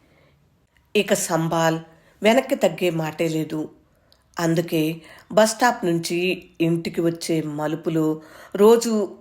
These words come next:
అతను పూర్బీకి సంరక్షకుడిలా నిలబడతాడు. ఆ పని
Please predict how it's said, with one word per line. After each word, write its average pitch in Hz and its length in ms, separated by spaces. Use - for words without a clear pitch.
అతను 160 420
పూర్బీకి 170 1000
సంరక్షకుడిలా 160 1120
నిలబడతాడు. 151 800
ఆ 165 80
పని 165 360